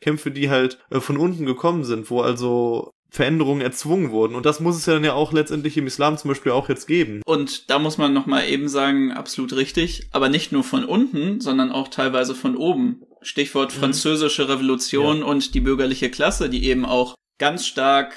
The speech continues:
Speaker 2: in vielen Fällen gegen eben den Grund-, Großgrundbesitz von der Kirche vorgegangen ist.
Speaker 1: Ja.
Speaker 2: Oder andere Beispiele, wo einfach die herrschende Klasse, in dem wie die Produktivkräfte sich dann entwickelt haben und wie sie sich das vorgestellt haben, wie eben auf deren beanspruchten Grund und Boden gehandelt und gewirtschaftet werden soll, einfach in Clash kam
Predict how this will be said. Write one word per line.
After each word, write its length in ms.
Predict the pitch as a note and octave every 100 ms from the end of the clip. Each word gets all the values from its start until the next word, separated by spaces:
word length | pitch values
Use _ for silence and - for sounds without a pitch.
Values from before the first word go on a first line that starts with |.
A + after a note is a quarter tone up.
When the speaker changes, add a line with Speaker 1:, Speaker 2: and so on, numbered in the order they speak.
| -
Speaker 2:
in 140 | C3
vielen 260 | B2+ C#3 C3
Fällen 380 | - B2+ B2 A2
gegen 400 | C#3+ F#3+ D#3+ B2+
eben 440 | C3+ B2+ B2+ B2+
den 360 | B2 B2+ B2 B2
Grund-, 360 | C#3+ E3+ -
Großgrundbesitz 840 | - D3 D#3 - C3+ C3 B2 B2+ -
von 180 | C3+ B2+
der 100 | B2+
Kirche 320 | G3 B3 F3+
vorgegangen 640 | - B2+ B2+ B2 B2+ B2
ist. 240 | C#3 C3+ A#2+
Speaker 1:
Ja. 160 | G#2 -
Speaker 2:
Oder 220 | C#4 -
andere 240 | F#3+ E3+
Beispiele, 480 | C3 C3 - C3+ B2
wo 60 | B2
einfach 440 | C3 C3+ C#3 -
die 140 | C3+ C3+
herrschende 380 | C#3 D3+ C3+
Klasse, 400 | B2 C#3+ G#3+ -
in 180 | C#3 C3
dem 280 | C3 C#3+ C3+
wie 280 | C3 C3 B2+
die 100 | C3
Produktivkräfte 920 | - C3 B2+ D3+ D#3+ - C#3 C3+ C3
sich 160 | B2+ B2+
dann 160 | C3
entwickelt 460 | B2+ B2 D#3+ F3+ E3+
haben 180 | D3+ D3+
und 140 | C3+
wie 80 | B2
sie 140 | B2+
sich 140 | C#3 C3+
das 160 | B2+ -
vorgestellt 600 | D3 F#3 D#3+ - C3+ C#3
haben, 220 | B2+ C3
wie 160 | B2+ C3+
eben 200 | B2+ C3
auf 280 | C3 B2+ -
deren 420 | C#3+ D3+ C3+ B2+
beanspruchten 640 | A#2+ C3+ C3 C#3 C3+ C#3
Grund 240 | B2 C#3 C3
und 160 | C3+
Boden 320 | B2+ C#3+ C#3 B2+
gehandelt 400 | C3 C#3 C3+ C3
und 100 | B2
gewirtschaftet 640 | B2 E3+ - D3 C3+ A#2
werden 180 | B2 B2+
soll, 140 | B2+
einfach 440 | B2+ B2 C3+ C3 -
in 180 | B2 B2
Clash 500 | - E3+ A3+ - -
kam 360 | C3 A#2+ C3